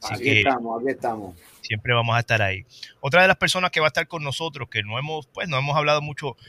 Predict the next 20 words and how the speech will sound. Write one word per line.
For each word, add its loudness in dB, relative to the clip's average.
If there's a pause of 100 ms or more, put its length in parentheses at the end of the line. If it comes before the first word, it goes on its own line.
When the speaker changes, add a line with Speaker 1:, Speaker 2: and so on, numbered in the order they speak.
(340)
Speaker 1:
de, 2
porque -6
no -2
está 0
aquí, 2
es 2
nuestro -4
gran 0
amigo -2
Jesús -2
Manuel. -4 (440)
Jesús 0
Manuel 4
también 0
tiene, -2 (400)
bueno, -6
una, 2
una, 0
una 0
amplia, -2